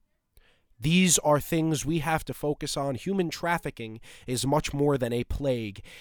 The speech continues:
It is the true invisible enemy. It is the most disgusting, advantageous, deplorable action somebody could commit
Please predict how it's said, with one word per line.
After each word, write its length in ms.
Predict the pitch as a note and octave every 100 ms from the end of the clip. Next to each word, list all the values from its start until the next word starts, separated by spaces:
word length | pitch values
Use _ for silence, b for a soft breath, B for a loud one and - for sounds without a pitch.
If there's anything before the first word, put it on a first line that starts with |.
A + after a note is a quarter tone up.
| B
It 160 | - D#3+
is 520 | D#3+ E3+ D3 A#2+ G#2 - b
the 240 | C3 C#3+ C#3+
true 580 | - - F#3 C3+ A#2 G#2+ B B
invisible 600 | C3+ A#2+ C#3 C3 B2 C3+
enemy. 460 | C3+ B2+ A2 G#2+ - B
It 100 | B2
is 140 | C3+ A#2
the 80 |
most 260 | C#3+ C3+ -
disgusting, 920 | C3 - - - G3 - - A#2 A2 - B B
advantageous, 1300 | D#3 D3+ D3+ C3+ - - G3+ G3 C3+ A2+ - - - b b b b b b _ _ - _ - F3 - _ -
deplorable 840 | D#3+ G#3 - - B3 B3+ G3+ G#3+ -
action 560 | F#3 - - A#2 G2 - b
somebody 440 | - - G3 F3 F3
could 220 | - D#3+
commit 420 | - A#2 E3 D#3